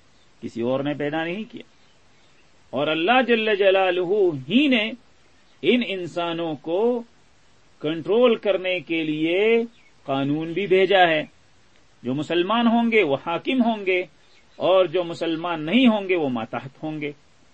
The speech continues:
اسی طریقے سے اس دنیا کے امن کو اور اس دنیا کے نظام کو کنٹرول کیا جا سکتا ہے میرے بھائی۔ اس لیے میرے بھائیوں، میری بہنوں، ہمیں اللہ تعالیٰ کے قانون اور اللہ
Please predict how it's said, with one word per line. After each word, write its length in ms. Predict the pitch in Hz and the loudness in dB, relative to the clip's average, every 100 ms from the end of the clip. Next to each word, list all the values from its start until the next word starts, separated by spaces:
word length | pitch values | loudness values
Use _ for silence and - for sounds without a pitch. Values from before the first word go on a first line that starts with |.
| _ _ _ _ _ _ - | _ _ _ _ _ _ -4
اسی 200 | 175 233 | -2 -2
طریقے 480 | 180 170 160 160 151 | 0 0 -2 -4 -4
سے 180 | 147 131 | -4 -6
اس 160 | 139 | -6
دنیا 360 | 135 135 143 139 135 | -8 -6 -4 -6 -6
کے 100 | 123 - | -8 -8
امن 300 | 160 214 208 175 | -8 -6 -8 -2
کو 180 | 196 208 208 - _ _ - | 0 0 0 -6 _ _ 2
اور 200 | 190 185 | 6 6
اس 180 | 170 139 | 4 -4
دنیا 300 | 156 160 156 | -8 -4 -4
کے 140 | 151 135 | -4 -2
نظام 480 | 127 113 151 180 175 | -2 -2 -4 -4 -6
کو 160 | 151 135 | -8 -8
کنٹرول 360 | 131 127 147 160 | -6 -6 -4 -4
کیا 220 | 151 151 | -4 -2
جا 160 | 143 143 | 0 -2
سکتا 420 | 139 127 - 139 135 | -4 -10 -2 0 0
ہے 80 | |
میرے 280 | 135 131 131 | 0 0 0
بھائی۔ 300 | 123 143 175 202 _ _ _ _ _ _ - | 4 4 4 0 _ _ _ _ _ _ -10
اس 140 | 135 156 | -6 0
لیے 160 | 160 | 0
میرے 240 | 156 151 143 | 2 2 2
بھائیوں، 440 | 139 147 151 151 156 _ _ _ 123 | 2 2 0 -2 -6 _ _ _ -6
میری 220 | 135 151 | -4 -2
بہنوں، 400 | 147 151 175 180 247 _ _ _ _ - | -2 -2 -2 -4 -8 _ _ _ _ -8
ہمیں 200 | 135 170 - | -4 -2 -2
اللہ 320 | 160 165 139 - | -2 0 -2 0
تعالیٰ 360 | 147 143 147 139 | 2 4 4 4
کے 180 | 143 139 135 131 _ _ _ _ - | 0 0 0 -4 _ _ _ _ -8
قانون 560 | 131 143 165 175 143 123 _ _ _ _ _ _ _ - | -4 -2 -2 -2 -2 -4 _ _ _ _ _ _ _ -4
اور 140 | 139 151 | 0 2
اللہ 320 | 147 151 | 2 0